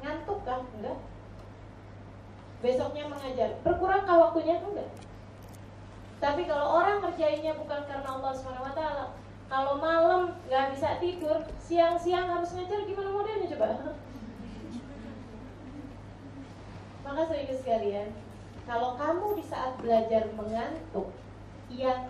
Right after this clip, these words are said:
kurang adalah niatmu. Yang kecil adalah niatmu, teman-teman serius sekalian.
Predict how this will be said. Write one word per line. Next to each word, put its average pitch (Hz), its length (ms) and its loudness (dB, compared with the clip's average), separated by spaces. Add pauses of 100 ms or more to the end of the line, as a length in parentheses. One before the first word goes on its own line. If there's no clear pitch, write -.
(160)
kurang 220 560 0 (240)
adalah 226 560 4 (160)
niatmu. 220 720 -2 (1400)
Yang 226 200 6 (120)
kecil 254 480 2
adalah 214 560 4
niatmu, 240 760 -4 (120)
teman-teman 196 400 -4
serius 196 320 -8
sekalian. - 320 -8